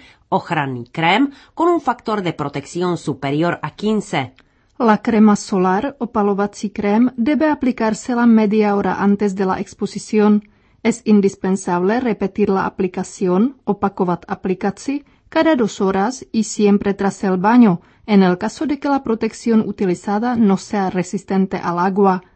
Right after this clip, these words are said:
Speaker 2: vodě odolný.
Speaker 1: Es recomendable empezar las exposiciones, začít s opalováním,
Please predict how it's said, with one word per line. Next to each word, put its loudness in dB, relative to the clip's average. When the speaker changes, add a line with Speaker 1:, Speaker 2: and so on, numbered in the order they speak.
Speaker 2:
vodě 4
odolný. 2
Speaker 1:
Es -6
recomendable -2
empezar -2
las -4
exposiciones, -6
začít -8
s -20
opalováním, 0